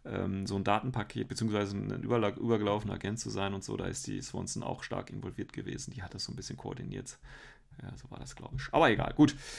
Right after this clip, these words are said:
Ähm, nicht zu vergessen, sie ist natürlich ein Charakter, demnach darf sie auch dieses, äh, hat sie ja, glaub ich, in Season zehn auch den Status Veteran als, ähm,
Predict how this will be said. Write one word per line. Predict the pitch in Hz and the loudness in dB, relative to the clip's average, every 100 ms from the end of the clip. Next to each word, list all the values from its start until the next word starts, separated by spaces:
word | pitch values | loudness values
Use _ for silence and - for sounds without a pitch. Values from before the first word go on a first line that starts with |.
| - - | -6 8
Ähm, | 123 123 123 127 123 123 127 | 12 12 12 10 8 6 6
nicht | 147 160 | 4 6
zu | 165 | 10
vergessen, | 139 147 170 | 10 10 6
sie | |
ist | 160 | 4
natürlich | 151 147 | 2 2
ein | 123 | 4
Charakter, | 110 143 - 190 185 170 - | 6 6 4 4 6 4 2
demnach | 123 139 131 135 - | 2 4 2 0 0
darf | 123 | 0
sie | 127 113 | 2 0
auch | 113 | 0
dieses, | 113 113 110 - | -2 0 0 -2
äh, | 110 107 98 | 0 0 0
hat | 117 120 | -2 0
sie | 120 | 0
ja, | |
glaub | 107 107 | 2 2
ich, | 110 - | 0 -2
in | 104 107 | -4 -2
Season | - 113 104 | -4 -4 -2
zehn | 107 107 | 0 0
auch | - 95 95 - - | 0 -2 -4 -10 -8
den | 98 | -6
Status | 98 101 98 98 - | -4 -4 -4 -4 -4
Veteran | - 95 85 90 - | -4 -4 -2 -4 -6
als, | - - - - | -8 -6 -6 -6
ähm, | - - - | -8 -8 -10